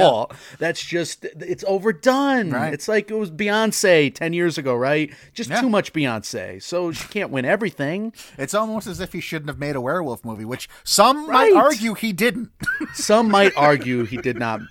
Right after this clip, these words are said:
Speaker 1: do this, but of course, you just, you know, if you, y-, y-, you can't go with the popular,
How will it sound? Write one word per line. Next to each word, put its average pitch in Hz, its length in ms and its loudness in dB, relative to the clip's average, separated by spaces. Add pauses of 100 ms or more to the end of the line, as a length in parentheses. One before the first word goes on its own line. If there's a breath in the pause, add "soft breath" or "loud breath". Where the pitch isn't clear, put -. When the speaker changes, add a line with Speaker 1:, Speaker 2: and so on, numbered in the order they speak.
(120)
Speaker 1:
do 180 160 2
this, 123 260 0
but 185 200 -6
of 170 120 -12
course, - 540 -8
you 180 160 -14
just, 208 300 -10 (500 soft breath)
you - 80 -12
know, 202 120 -8
if 185 140 -14
you, 190 120 -10
y-, - 80 -12
y-, 170 420 -10
you 165 160 -10
can't 208 400 -4
go 151 220 2
with 135 180 0
the - 80 -4
popular, 104 540 -6